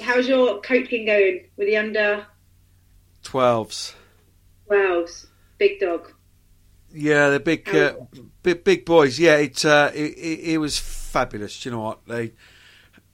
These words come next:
Speaker 2: big and small, and at that age, there is a, there is a big old range. But when we went to, uh, we s-, tried to, I tried to grade the, the session to get more used to the contact, 'cause, you know, they haven't done it since March, so we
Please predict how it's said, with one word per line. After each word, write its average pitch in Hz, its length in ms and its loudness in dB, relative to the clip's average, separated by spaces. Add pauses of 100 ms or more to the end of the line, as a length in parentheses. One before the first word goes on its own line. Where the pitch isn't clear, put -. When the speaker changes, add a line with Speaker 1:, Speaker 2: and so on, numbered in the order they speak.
(460)
Speaker 2:
big 175 180 0
and 143 120 -8
small, 135 360 -4
and 131 100 -4
at 127 80 -6
that 135 180 0
age, 117 260 -4
there 120 180 -2
is 117 120 -6
a, 113 260 -6
there 117 220 -8
is 110 100 -8
a 113 80 -8
big 131 260 -6
old 120 220 0
range. 98 540 -6 (600)
But 120 280 0 (460)
when 143 200 -6
we 135 60 -4
went 123 160 -6
to, 113 240 -4
uh, 107 120 -6
we 107 140 -14
s-, - 160 -12 (200)
tried 120 220 -6
to, 107 140 -8
I 101 40 -6
tried 107 220 -14
to 101 60 -20
grade 110 240 -8
the, 107 120 -8
the 117 160 -14
session 113 440 -10
to 107 220 -12 (580)
get 143 160 -4
more 147 160 -6
used 143 260 -4
to 135 60 -10
the 123 80 -8
contact, 135 540 -8
'cause, 139 140 -14
you 131 60 -8
know, 101 220 -10 (100)
they 117 100 -8
haven't 120 220 -12
done 131 140 -8
it 107 80 -12
since - 220 -16
March, 98 380 -12
so 113 180 -6
we 110 100 -10